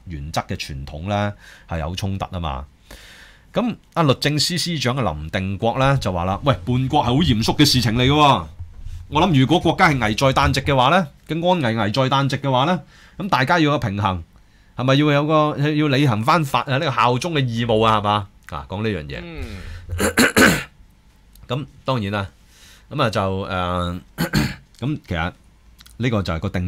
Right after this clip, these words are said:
Speaker 1: 義，大家都知道啦。噉但係阿，阿，阿，阿，而家阿管浩鳴問，問，管浩鳴問嗰樣嘢，佢就應佢，喂，大佬，如果你法律，即係你做律師，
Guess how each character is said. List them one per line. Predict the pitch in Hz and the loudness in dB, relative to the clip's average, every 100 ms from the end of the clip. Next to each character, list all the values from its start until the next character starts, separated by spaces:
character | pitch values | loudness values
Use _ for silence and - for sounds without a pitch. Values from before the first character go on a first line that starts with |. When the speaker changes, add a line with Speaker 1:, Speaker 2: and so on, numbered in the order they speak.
| 90 | -2
Speaker 1:
義， | 90 | -2
大 | 82 | -2
家 | 101 | -2
都 | 104 | -2
知 | - 101 | -4 -4
道 | 85 | -4
啦。 | 85 | -6
噉 | 85 175 | -4 -2
但 | 113 95 | 0 -2
係 | 101 | 0
阿， | 107 | 0
阿， | 104 107 107 | 0 -2 -4
阿， | 110 | -4
阿， | 90 113 - 90 | -6 -8 -10 -8
而 | 92 | -4
家 | 147 | -2
阿 | 107 | -4
管 | - 90 127 | -6 -6 -4
浩 | 92 | -6
鳴 | 85 69 65 67 85 | -8 -10 -12 -12 -12
問， | 73 90 | -10 -8
問， | 76 71 76 - - - | -8 -10 -14 -18 -20 -8
管 | 135 | -4
浩 | 147 | -2
鳴 | 101 98 73 80 | -2 -4 -6 -6
問 | 92 87 92 | -4 -2 0
嗰 | 117 123 | 2 2
樣 | |
嘢， | 85 80 73 - - - - - - - - - - | 0 -6 -10 -14 -20 -20 -20 -20 -20 -20 -20 -20 -8
佢 | - | -4
就 | 170 117 | 0 0
應 | 165 170 | -2 -4
佢， | 135 123 123 | -2 -4 -2
喂， | 110 90 | -6 -6
大 | 80 | -10
佬， | 82 82 104 - | -8 -8 -8 -10
如 | - 101 101 | -6 -6 -4
果 | 139 | -4
你 | 127 | -4
法 | - 95 87 | -4 -6 -4
律， | 85 - - - - - _ - - - - - | -8 -12 -14 -20 -20 -20 _ -20 -20 -20 -20 -8
即 | - | -2
係 | 160 | 0
你 | 120 | 0
做 | 113 | 0
律 | 98 90 | -2 -2
師， | - - 135 | -4 -2 -2